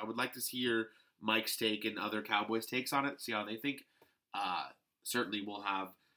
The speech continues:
all of our friends back on the show, especially in the offseason, just to get their takes on our, on their teams. But,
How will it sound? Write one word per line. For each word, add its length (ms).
all 180
of 60
our 100
friends 260
back 220
on 80
the 60
show, 160
especially 380
in 100
the 60
offseason, 420
just 160
to 80
get 120
their 140
takes 400
on 120
our, 260
on 100
their 80
teams. 480
But, 220